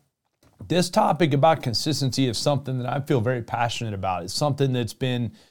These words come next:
extremely important to me over the course of my career.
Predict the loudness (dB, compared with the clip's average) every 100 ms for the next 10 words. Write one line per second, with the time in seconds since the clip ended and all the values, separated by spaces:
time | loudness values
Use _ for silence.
0 | -20 -18 -6 -4 0 0 0 -2 -6 -2
1 | 0 0 -2 0 2 4 4 2 -4 -2
2 | -4 -2 -2 -2 -2 -4 -2 0 0 -2